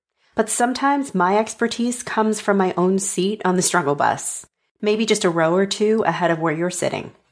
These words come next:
Today's gonna be one of those days." I've always prided myself on my productivity. I'm a go-getter, an overachiever. I was literally voted teacher's pet in my high school.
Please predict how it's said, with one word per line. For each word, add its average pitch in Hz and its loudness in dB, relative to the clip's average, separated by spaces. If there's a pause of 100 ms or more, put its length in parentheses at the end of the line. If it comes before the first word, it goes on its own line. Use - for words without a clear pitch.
(280)
Today's 202 0
gonna 190 2
be 175 2
one 170 0
of 147 -6
those 143 0
days." - -6 (960)
I've 202 0
always 220 -2
prided 151 -4
myself 135 0
on 160 0
my 143 2
productivity. 139 -2 (320)
I'm 160 -2
a 151 -2
go-getter, 156 0 (100)
an 147 0
overachiever. 180 2 (420)
I 185 4
was 196 2
literally 214 2
voted 190 0
teacher's 196 0
pet 165 0
in 185 4
my 175 2
high 165 2
school. 117 -4